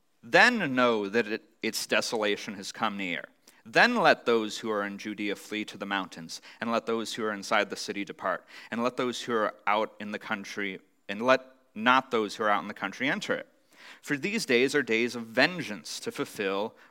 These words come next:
all that is written. Alas for women who are pregnant and for those who are nursing infants in those days, for there will be great distress upon the earth and wrath against this people." So you can see that the passages are talking about the same thing, but Luke,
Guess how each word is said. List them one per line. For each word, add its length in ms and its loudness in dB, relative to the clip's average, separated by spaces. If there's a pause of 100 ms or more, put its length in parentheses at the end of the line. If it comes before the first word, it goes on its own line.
(440)
all 220 -4
that 120 -4
is 140 -6
written. 360 -2 (640)
Alas 440 4
for 160 2
women 340 0
who 140 -6
are 240 2 (240)
pregnant 580 4
and 140 -10
for 140 -6
those 240 -2
who 80 0
are 100 2
nursing 400 -4
infants 500 -4
in 60 -10
those 280 -8
days, 460 -6 (160)
for 140 -8
there 140 4
will 80 2
be 160 -2
great 360 2
distress 640 0
upon 340 -6
the 120 -4
earth 320 0 (220)
and 320 -8
wrath 440 8
against 560 -4
this 340 -2
people." 500 -4 (1800)
So 140 -2
you 100 -2
can 120 -6
see 220 -2
that 160 -6
the 80 -2
passages 580 0
are 60 0
talking 360 2
about 200 2
the 60 -10
same 320 -4
thing, 340 -4
but 200 -4
Luke, 420 -4